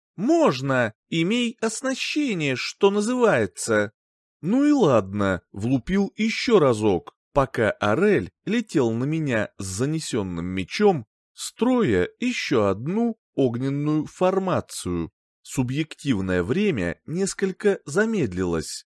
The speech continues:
Взмах женским ножиком, через который плотным потоком текла мана, плюс усилие гравитонки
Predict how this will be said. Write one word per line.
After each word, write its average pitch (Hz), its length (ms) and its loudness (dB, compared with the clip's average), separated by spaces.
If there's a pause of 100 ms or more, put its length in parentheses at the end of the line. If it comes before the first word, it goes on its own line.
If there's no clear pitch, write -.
(260)
Взмах 139 760 -2 (120)
женским 120 840 0
ножиком, 117 680 0 (100)
через 104 340 -2
который 107 520 2 (120)
плотным 180 520 0
потоком 131 680 -2 (100)
текла 180 480 -2
мана, 110 600 -2 (280)
плюс 202 460 0
усилие 135 680 0
гравитонки 107 1040 -2